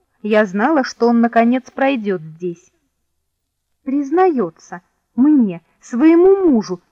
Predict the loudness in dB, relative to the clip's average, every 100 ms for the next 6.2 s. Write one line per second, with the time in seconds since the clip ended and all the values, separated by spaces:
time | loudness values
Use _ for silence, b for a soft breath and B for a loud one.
0 | _ -4 2 2 4 2 4 4 4 -2
1 | -6 -6 -6 -2 0 0 -2 -8 -12 _
2 | _ -10 2 4 6 4 4 4 2 2
3 | 2 4 2 -2 -8 _ _ _ _ _
4 | _ _ _ 2 4 2 -2 -10 _ _
5 | _ _ _ -2 2 2 2 -2 -6 -4
6 | -10 -12